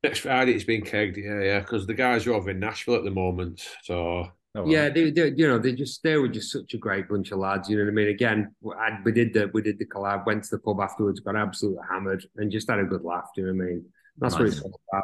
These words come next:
Speaker 3: It's just about sharing knowledge as well, do you know what I mean? It's like,
Speaker 2: Yeah, yeah.
Speaker 3: no one's, they're not, nobody's precious about what they're doing, you know what I mean? They're so open, you know, like,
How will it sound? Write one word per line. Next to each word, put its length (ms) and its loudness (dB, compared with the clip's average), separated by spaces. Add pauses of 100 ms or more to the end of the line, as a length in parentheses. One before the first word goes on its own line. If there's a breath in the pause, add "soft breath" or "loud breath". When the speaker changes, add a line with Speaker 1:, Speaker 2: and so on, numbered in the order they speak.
Speaker 3:
It's 100 -16
just 140 -2
about 180 0
sharing 420 4
knowledge 340 2
as 120 -4
well, 280 -2
do 100 -4
you 40 -2
know 80 -2
what 160 0
I 20 0
mean? 120 -2
It's 160 -6
like, 180 0
Speaker 2:
Yeah, 220 -4
yeah. 240 -6
Speaker 3:
no 160 4
one's, 280 2
they're 120 6
not, 200 6
nobody's 300 6
precious 500 0
about 320 0
what 200 0
they're 100 -2
doing, 280 4
you 80 2
know 80 2
what 40 0 (140)
I 20 0
mean? 140 -2
They're 80 -10
so 220 -2
open, 440 4
you 100 0
know, 140 -2
like, 260 -2